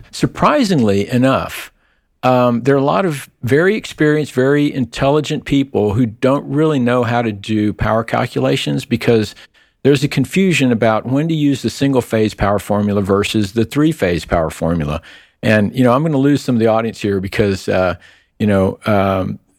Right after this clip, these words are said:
the, who was the, uh, the author that once said that his publisher told him that for every equation he puts in the book, he cuts the audience in half, you know? So I'll try not to,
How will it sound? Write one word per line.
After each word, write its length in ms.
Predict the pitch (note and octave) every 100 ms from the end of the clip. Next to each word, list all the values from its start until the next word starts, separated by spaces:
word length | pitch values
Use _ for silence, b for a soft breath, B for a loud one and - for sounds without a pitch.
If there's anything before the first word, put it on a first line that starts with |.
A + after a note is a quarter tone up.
| _
the, 240 | G2 A2 - _ _ G#2
who 140 | D#3
was 240 | F#3+ D3+ -
the, 260 | A#2+ A2+
uh, 320 | G#2+ G2 F#2+ F#2
the 140 | A2+
author 360 | A2 A#2+ A#2+ A2
that 100 | G#2
once 220 | A2 G#2
said 260 | - A2+ G2+
that 220 | G2 - _ - G2+
his 180 | A#2 A#2
publisher 460 | - C#3 C3 - A2+
told 300 | B2+ A#2+ A2+
him 100 | G#2+
that 140 | G#2
for 140 | - A2
every 200 | A2+ A2+
equation 440 | - B2 A#2+ A#2
he 60 | G#2+
puts 260 | A#2 -
in 80 | A2+
the 40 |
book, 240 | F#2+ G#2 G#2
he 120 | G#2
cuts 360 | - A2 G2+ -
the 140 | G#2
audience 400 | G2 G2+ F#2+ -
in 80 | F#2
half, 420 | F2+ F#2+ F#2 -
you 120 | F#2+
know? 160 | F#2 F2
So 260 | - F#2+ B B B
I'll 80 | -
try 180 | - D#3+
not 160 | D#3+ -
to, 400 | - - D3